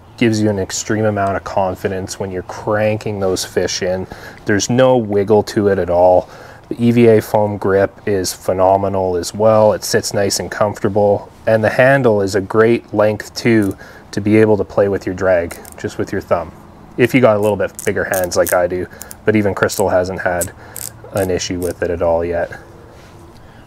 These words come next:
The thumb bar too, to engage dra-, or engage the free spool.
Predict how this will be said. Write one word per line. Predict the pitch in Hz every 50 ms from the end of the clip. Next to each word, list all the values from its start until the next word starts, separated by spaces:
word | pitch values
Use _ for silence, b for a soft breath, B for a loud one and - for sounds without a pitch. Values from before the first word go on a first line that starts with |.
| B - -
The | -
thumb | - - 127 120 120 120
bar | 120 117 117 113
too, | 104 - - 120 123 127 123 110 B B B B -
to | - - 113
engage | 101 98 95 101 104 101 98 101 - - - 104
dra-, | - - 117 117 117 -
or | - 110 101 98
engage | 95 98 98 107 107 104 98 -
the | - -
free | - - 123 123 123
spool. | - - - - 123 120 120 120 123 -